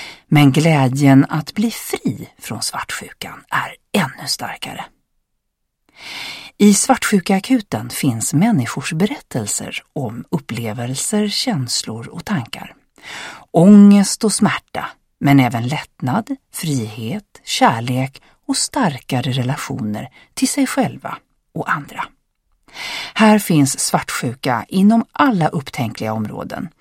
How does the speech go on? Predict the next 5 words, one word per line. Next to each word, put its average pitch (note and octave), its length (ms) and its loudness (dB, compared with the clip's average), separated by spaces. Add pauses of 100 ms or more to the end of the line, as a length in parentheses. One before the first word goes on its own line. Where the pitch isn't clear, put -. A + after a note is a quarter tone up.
(340)
mellan D3 360 4
partner, A3 600 -2 (260)
syskon, - 880 -4 (240)
kollegor, B2+ 640 -6 (400)
vänner, C#3+ 680 -2